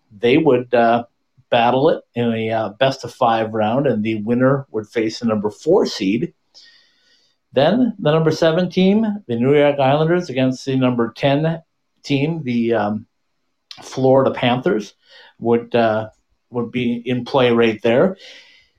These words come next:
And they would take, uh, a three best of five, uh, round series, and the winner of that series would move on to play the number two seed,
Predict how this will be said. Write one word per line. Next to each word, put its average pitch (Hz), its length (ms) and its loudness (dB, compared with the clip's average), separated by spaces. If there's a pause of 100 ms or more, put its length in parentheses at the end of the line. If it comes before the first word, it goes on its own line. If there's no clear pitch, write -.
(220)
And 101 140 -6
they 120 120 4
would 147 300 0
take, 139 380 -2
uh, 127 400 2
a 117 100 -4
three 143 460 -2 (260)
best 156 260 0
of 117 140 -12
five, 135 460 0 (200)
uh, 117 360 -10 (360)
round 123 360 -2
series, 151 500 -2
and 117 300 -2
the 110 260 -8
winner 131 280 -2
of 117 100 -2
that 135 260 -2
series 139 400 0
would 117 120 -4
move 120 200 -2
on 120 220 2
to 117 80 -6
play 120 240 2
the 110 80 -4
number 110 300 -4
two 226 260 0
seed, 127 520 -2